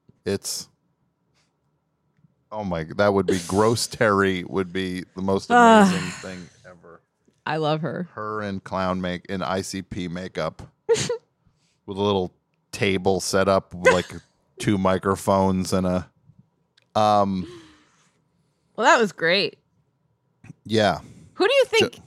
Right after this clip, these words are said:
Speaker 2: came off the best of those three? Chris Hansen,
Speaker 1: I think
Speaker 2: Shaggy, or Violent?
Speaker 1: I think Violent J comes off the, comes off the, uh,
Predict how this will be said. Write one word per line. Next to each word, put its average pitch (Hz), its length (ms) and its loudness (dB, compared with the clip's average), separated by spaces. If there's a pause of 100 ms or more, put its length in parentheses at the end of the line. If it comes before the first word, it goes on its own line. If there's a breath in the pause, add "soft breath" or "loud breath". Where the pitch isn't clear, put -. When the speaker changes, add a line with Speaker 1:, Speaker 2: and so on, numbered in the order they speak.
Speaker 2:
came 294 260 2
off 262 380 2
the 196 120 -2
best 165 360 2
of 160 140 -6
those 151 240 -6
three? 147 420 -16 (460)
Chris 233 200 0
Hansen, 339 680 2 (1120)
Speaker 1:
I 269 80 2
think - 60 -2
Speaker 2:
Shaggy, 262 600 2
or 233 140 4
Violent? 202 560 2 (320)
Speaker 1:
I 190 60 0
think 180 180 2
Violent 123 420 2
J 101 340 2 (560)
comes 110 280 0
off 90 240 0
the, 95 260 2 (220)
comes 101 300 -4
off 85 340 -2
the, 95 180 -10
uh, 85 380 -4